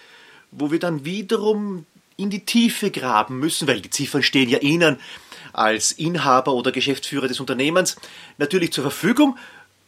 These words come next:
aber da kann man ja gleich bessere Zahlen nehmen und sich auf aktuellere, vielleicht monatliche oder gar wöchentlich verfügbare, äh, Ziffern verlassen, um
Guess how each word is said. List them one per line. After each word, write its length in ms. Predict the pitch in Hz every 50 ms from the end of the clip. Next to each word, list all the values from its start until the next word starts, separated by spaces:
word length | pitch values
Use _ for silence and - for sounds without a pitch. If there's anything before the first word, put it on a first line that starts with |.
| _ _ _ _ _ _ _ _ _
aber 180 | - 101 110 104
da 80 | 127
kann 160 | 123 - 143 151
man 100 | 156 170
ja 60 | 185
gleich 560 | - 285 269 175 107 95 - - - - - _ _ _
bessere 420 | 139 131 - - - - 104 90
Zahlen 420 | - - - 85 85 87 85 82 85
nehmen 440 | 95 92 92 95 127 151 170 160 - _ _ _ _ _ _ _ _ _ _ _
und 280 | - 131 127 127 120 -
sich 240 | - 139 123 -
auf 200 | 135 127 - -
aktuellere, 760 | - - - - 185 196 196 202 196 185 165 139 123 107 98
vielleicht 320 | - - 165 175 185 - 285
monatliche 640 | 294 285 285 269 254 190 - 143 123 120 - 135 113
oder 140 | 98 107 98
gar 340 | - 98 87 80 80 85
wöchentlich 540 | 104 120 151 165 - 226 208 214 226 214 -
verfügbare, 760 | - 247 247 - 269 247 254 - - - 226 214 185 - - - - - - - - - -
äh, 120 | 117 123
Ziffern 380 | - - 160 143 - - 117 95
verlassen, 600 | - 117 101 104 120 143 - - - 185 165 - - - - - -
um 280 | 190 165 151 143 135